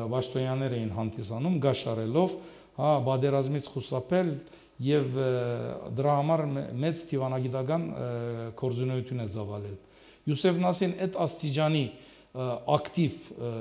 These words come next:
քաղաքականության, արտաքին քաղաքականության, ը, ներգրավված անձնավորություն է եղել, որ ուրեմն Գերմանիային Ֆրանսիայի հետ պատերազմել է տվել, հա, Ֆրանսիային Իսպանիայի թեմ, ը,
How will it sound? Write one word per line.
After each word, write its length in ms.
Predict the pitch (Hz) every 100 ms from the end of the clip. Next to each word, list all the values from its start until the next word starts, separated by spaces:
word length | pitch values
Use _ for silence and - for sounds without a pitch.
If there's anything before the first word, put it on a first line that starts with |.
| 107 98 98 -
քաղաքականության, 720 | 127 131 135 135 - 131 117
արտաքին 320 | 117 127 135
քաղաքականության, 760 | 127 127 123 127 123 139 127
ը, 300 | 110 104 104 104 101 98 98 98 92 92 98
ներգրավված 840 | 107 123 123 - 131 135 139 127 - 120
անձնավորություն 760 | - 123 120 127 131 247 247
է 60 | 127
եղել, 300 | 98 95 90 - - - -
որ 260 | 143 190 190 - - - -
ուրեմն 460 | 143 165 175 156
Գերմանիային 720 | 127 147 156 175 165 170 196 190
Ֆրանսիայի 580 | - 147 156 - 139
հետ 120 | 160 156 127
պատերազմել 600 | 120 123 127 117 123 117
է 60 | 110
տվել, 380 | 110 107 107 104
հա, 140 | 139 147
Ֆրանսիային 600 | 139 160 165 160 175 165
Իսպանիայի 600 | 131 - 143 143 143 143
թեմ, 220 | - 170 170
ը, 220 | 123